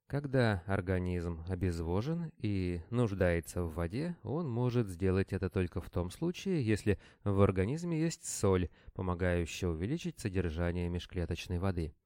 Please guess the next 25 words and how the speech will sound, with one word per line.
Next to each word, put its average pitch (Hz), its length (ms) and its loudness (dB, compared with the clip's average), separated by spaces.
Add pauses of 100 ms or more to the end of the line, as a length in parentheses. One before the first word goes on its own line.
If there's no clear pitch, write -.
(840)
При 101 160 2
обезвоживании 95 840 2
организм 104 560 0
ищет 123 320 -2
соль 117 300 -2
в - 60 -12
потребляемой 117 720 0
пище. 82 540 -4 (640)
В 104 80 -4
этом 160 240 2
поиске 156 480 0
соли 160 360 -2
заключается 139 760 0
ещё 123 400 0
одна 104 200 0
причина 90 560 0
переедания. 85 800 -2 (220)
Если 101 400 0
вы 92 240 2 (200)
когда-нибудь 95 680 0 (220)
засомневаетесь 98 1160 0
в - 60 -18
ценности 92 500 -2
воды 110 320 0
как - 260 -2